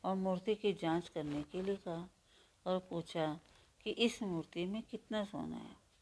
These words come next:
स्वर्ण विशेषज्ञ हैरान हुए कि राजा, इसमें तो एक भी सोना नहीं है।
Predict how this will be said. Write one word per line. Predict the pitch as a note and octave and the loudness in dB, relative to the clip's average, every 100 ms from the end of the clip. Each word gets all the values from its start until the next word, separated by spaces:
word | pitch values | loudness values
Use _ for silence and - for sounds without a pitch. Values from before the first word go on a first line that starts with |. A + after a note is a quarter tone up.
| _ - - - - - | _ -20 -20 -20 -10 2
स्वर्ण | F#3+ G#3 A#3 | 6 8 6
विशेषज्ञ | G#3+ - E3 - D#3 - C#3 C#3 E3 - - - _ - | 4 0 -2 0 -2 -4 -6 -6 -8 -16 -20 -20 _ 4
हैरान | F3 F3 G#3+ | 8 8 6
हुए | G#3 G3+ D#3 D#3 - - - - - | 2 0 0 -2 -8 -20 -20 -20 -4
कि | F#3+ | 2
राजा, | E3+ D3+ D3 D#3 G3 - _ - - - | 4 4 2 -2 -4 -12 _ -20 -8 -4
इसमें | F#3 G#3 G3+ | 0 0 2
तो | A3 | 2
एक | G#3+ - A#3+ B3 | 4 8 8 8
भी | B3 | 2
सोना | A#3 G3+ G3 F#3+ | 2 0 2 2
नहीं | F3+ F3 E3 | 2 2 0
है। | E3 | -2